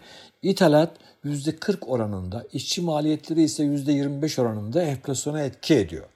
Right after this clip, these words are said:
Vergilerin ise çok az miktarda bir, e,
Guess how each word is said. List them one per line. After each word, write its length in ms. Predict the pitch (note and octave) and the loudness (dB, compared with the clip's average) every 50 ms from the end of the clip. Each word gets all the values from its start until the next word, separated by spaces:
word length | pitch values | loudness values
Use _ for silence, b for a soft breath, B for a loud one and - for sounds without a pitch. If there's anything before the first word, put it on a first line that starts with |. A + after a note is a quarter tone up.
| _ _ - | _ _ 4
Vergilerin 520 | E3 F3 E3 D3+ F3+ F3 F3+ G3 A3 A#3 | 4 4 6 4 4 4 4 4 4 4
ise 300 | G3 D3 - - - E3 | 2 0 0 0 -2 -2
çok 340 | D#3+ - - G#3+ A#3 A3+ A#3 | -2 -2 -2 -2 -2 0 0
az 140 | F3+ D3 C3 | 0 0 0
miktarda 520 | C3 B2+ G#2 - - C3 B2+ B2+ C#3+ C3 | -2 -4 -4 -2 -2 0 0 0 -2 0
bir, 340 | C3+ E3 F#3 F3 - - - b b b b b b b _ | 0 -2 -2 -2 -6 -10 -14 b b b b b b b _
e, 40 | - | -6